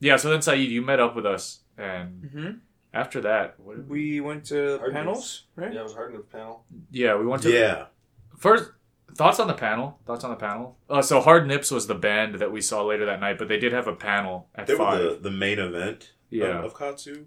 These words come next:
Speaker 4: kind of.
Speaker 1: Yeah, they were, like, the big special guest. Um, small-time Brooklyn band, like, Brooklyn-based band of all Japanese,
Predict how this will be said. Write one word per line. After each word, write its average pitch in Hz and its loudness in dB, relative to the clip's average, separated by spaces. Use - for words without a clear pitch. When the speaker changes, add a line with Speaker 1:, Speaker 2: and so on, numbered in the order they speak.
Speaker 4:
kind 156 -20
of. 156 -16
Speaker 1:
Yeah, 98 -4
they 107 0
were, 117 0
like, 104 -2
the 101 -6
big 90 -8
special - -6
guest. 90 -10
Um, 82 -14
small-time 147 0
Brooklyn 104 -4
band, 92 -8
like, 101 -10
Brooklyn-based 104 -6
band 104 -2
of 95 -8
all 101 -2
Japanese, 95 -6